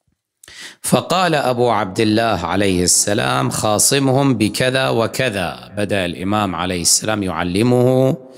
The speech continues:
كيفية المخاصمة أو المناظرة أو الجدال بالتي هي أحسن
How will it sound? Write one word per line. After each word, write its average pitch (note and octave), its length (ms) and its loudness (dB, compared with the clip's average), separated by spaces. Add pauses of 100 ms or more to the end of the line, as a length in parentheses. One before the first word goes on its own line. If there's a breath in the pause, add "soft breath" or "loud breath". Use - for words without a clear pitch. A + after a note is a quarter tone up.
(500 loud breath)
كيفية G#2+ 920 0
المخاصمة G2 1300 0
أو F#2+ 180 0
المناظرة F#2 1000 0
أو F#2 200 0
الجدال F#2 580 0
بالتي F#2 580 0
هي F2 80 0
أحسن C3+ 680 -2